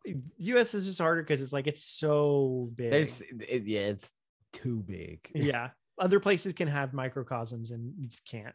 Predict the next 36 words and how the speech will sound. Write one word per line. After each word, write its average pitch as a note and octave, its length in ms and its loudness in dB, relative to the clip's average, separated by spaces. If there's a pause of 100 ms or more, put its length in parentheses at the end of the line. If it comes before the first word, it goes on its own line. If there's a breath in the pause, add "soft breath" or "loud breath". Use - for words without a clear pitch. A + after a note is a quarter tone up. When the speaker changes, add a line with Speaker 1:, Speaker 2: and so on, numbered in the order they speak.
(100)
Speaker 1:
in D#3+ 80 -12
the - 100 -20
States. F#2 380 -6
Speaker 2:
Mm-hmm. - 1300 -14
Speaker 1:
Um, A2+ 220 -4 (320)
Mexico B2+ 500 -2
would C3 80 2
be C#3+ 80 2
Speaker 2:
The D#3 100 10
Speaker 1:
cool. D3 100 6
Speaker 2:
fact E3+ 240 8
Speaker 1:
It - 40 2
Speaker 2:
that D3 140 8
they D#3+ 120 6
Speaker 1:
would. D3+ 60 4
Speaker 2:
made D#3+ 180 6
a C3+ 140 4
whole C#3+ 400 2
game C#3+ 600 4
about B2+ 420 0
one D3 320 0
state F#3 440 0 (100)
<laughs> - 60 -8
Speaker 1:
<laughs> - 60 -6
Yeah. F3 320 2
Speaker 2:
proves D#3+ 400 2
that. D3 140 0 (200 loud breath)
And G3 160 4
not C4 160 8
even C#4 240 6
a F#3 100 8
big C#3+ 340 4
state. - 440 -8
<laughs> - 40 -8
Speaker 1:
Mm-hmm. D#3+ 580 2
Speaker 2:
Like, F#3 240 0